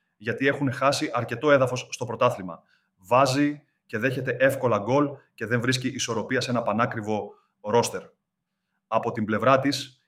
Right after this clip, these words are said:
η Πούμας έχει αλλάξει εντελώς εδώ και δέκα μέρες, από τη μέρα δηλαδή που ανέλαβε ο Χουάρες τον πάγκο της. Πήρε μεγάλη νίκη με τρία ένα μέσα στην έδρα της Πουέμπλα και πανηγύρισε την πρόκριση στα προημιτελικά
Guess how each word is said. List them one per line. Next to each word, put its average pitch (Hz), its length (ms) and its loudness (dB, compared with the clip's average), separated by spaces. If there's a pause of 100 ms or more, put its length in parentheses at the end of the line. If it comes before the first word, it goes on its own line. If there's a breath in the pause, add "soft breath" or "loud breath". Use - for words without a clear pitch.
(120)
η 113 100 -8
Πούμας 135 360 0
έχει 131 160 -4
αλλάξει 123 440 2
εντελώς 120 440 0
εδώ 110 160 -2
και 120 120 -2
δέκα 120 260 2
μέρες, 123 520 2 (320)
από 107 220 -6
τη 107 120 -6
μέρα 123 260 4
δηλαδή 107 280 -2
που 117 140 -2
ανέλαβε 117 600 2 (240 loud breath)
ο 110 100 -10
Χουάρες 117 360 4
τον 98 120 -8
πάγκο 98 240 2
της. - 300 -16 (200)
Πήρε 127 200 2
μεγάλη 120 320 4
νίκη 131 600 0
με 107 160 -4
τρία 123 300 2
ένα 127 240 2
μέσα 120 240 -2
στην 113 200 -6
έδρα 123 220 0
της 113 160 -10
Πουέμπλα 127 480 2 (240 loud breath)
και - 140 -14
πανηγύρισε 117 580 -2
την 120 120 -10
πρόκριση 123 400 -4
στα - 180 -8
προημιτελικά 107 840 -6